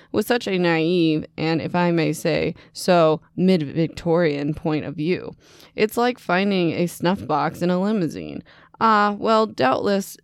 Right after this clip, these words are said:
you had Puritan ancestors. So many Americans appear to have had.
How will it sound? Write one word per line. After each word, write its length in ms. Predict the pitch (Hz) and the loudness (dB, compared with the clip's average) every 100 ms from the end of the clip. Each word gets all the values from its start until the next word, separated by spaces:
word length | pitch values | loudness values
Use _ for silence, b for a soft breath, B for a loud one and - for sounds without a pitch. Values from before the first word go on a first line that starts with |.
| _ | _
you 500 | 180 196 202 202 185 - - | -8 -4 -2 -2 -4 -8 -12
had 580 | 175 185 170 165 160 - | -2 4 6 6 4 -2
Puritan 500 | - 190 175 160 151 | 0 0 2 -2 -4
ancestors. 800 | 113 156 160 143 - 87 165 - B B B | -4 -4 -6 -10 -10 -8 -8 -10 B B B
So 240 | - 247 | 0 0
many 300 | 233 208 202 | 2 0 2
Americans 680 | 175 160 160 170 180 165 165 | 2 2 2 0 0 -2 -4
appear 240 | 185 180 165 | -4 -2 -2
to 120 | 175 | -2
have 240 | 165 - | -2 -2
had. 400 | 170 - 76 - | -4 -4 -6 -8